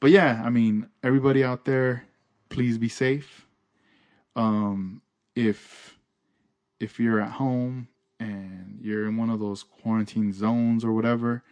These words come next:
and you're listening, uh, just be safe. Take care of your family. Take care of yourself, you know.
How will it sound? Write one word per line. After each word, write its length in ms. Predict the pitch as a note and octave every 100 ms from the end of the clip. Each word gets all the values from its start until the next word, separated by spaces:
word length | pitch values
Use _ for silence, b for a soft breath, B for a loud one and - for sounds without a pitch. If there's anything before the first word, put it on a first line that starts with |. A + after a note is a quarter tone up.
| b b b b -
and 80 |
you're 120 | G#2+ G2+
listening, 720 | A2 - B2 A#2+ A#2 A2+ A2+
uh, 140 | A#2 G#2
just 180 | G#2
be 120 | G#2 A2
safe. 340 | - B2 A#2
Take 160 | - -
care 160 | A#2+
of 60 | G#2+
your 100 | G2+
family. 480 | - A#2+ B2 A#2+ A2
Take 200 | B2+ A#2+
care 120 | B2+
of 60 |
yourself, 760 | A2+ G2+ - B2+ B2 B2 - _ b b b b b -
you 120 | A#2
know. 360 | A2+ A2+ A2+